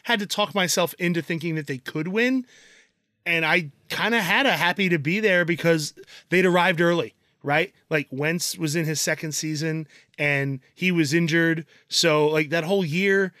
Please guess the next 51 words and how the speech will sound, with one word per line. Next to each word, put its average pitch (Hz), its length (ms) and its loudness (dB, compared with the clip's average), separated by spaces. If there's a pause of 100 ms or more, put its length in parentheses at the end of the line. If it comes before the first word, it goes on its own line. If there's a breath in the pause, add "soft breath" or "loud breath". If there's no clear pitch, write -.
(240 soft breath)
kinda 180 220 0
just 160 180 -4
felt 175 200 -2
like, 160 300 0
"Oh, 220 200 -2
w-, 170 280 -6
we're 175 180 4
a 175 60 2
little 185 260 4
early." 165 380 0 (420)
Not 151 380 -2
at 165 100 0
all 165 300 2
unlike 160 320 -2
this 175 160 -2
season, 131 300 -4
maybe. 113 360 -10 (400 soft breath)
And 160 220 0
then, 151 440 0 (400)
you 147 120 -2
know, 147 200 -2
you're 151 140 -4
playing 165 300 0
with 160 100 0
house 165 240 0
money 165 280 2
when 147 160 0
Nick 147 120 -2
Foles 165 320 -2
is 139 100 -4
out 139 200 -4
there. 123 240 -8 (580 soft breath)
So - 160 -2
I 262 160 0
kinda 196 380 -2
talked 202 240 -2
myself 170 380 -2
into, 170 300 0
like, 147 300 -2
you 160 100 -12
know, 170 120 -8
"Oh, 190 80 -10
well, 175 100 -8
here's 233 180 -4
how 233 120 -2
they 165 100 -4
can 202 260 -4
win 156 120 0
the 143 60 -2
game." 127 260 -6 (260 soft breath)
But 156 220 0